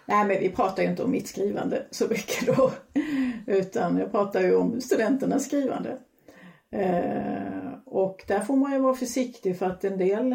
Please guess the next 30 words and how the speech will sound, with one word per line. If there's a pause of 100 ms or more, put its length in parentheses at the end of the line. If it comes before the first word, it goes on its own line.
(220)
det
beror
ju
på
var
man
befinner
sig
i,
i
vilken
fas.
Och
en
del
har
väldigt
stort
behov
av
att
prata
om
sitt
skrivande,
om,
om
varför
och
vad,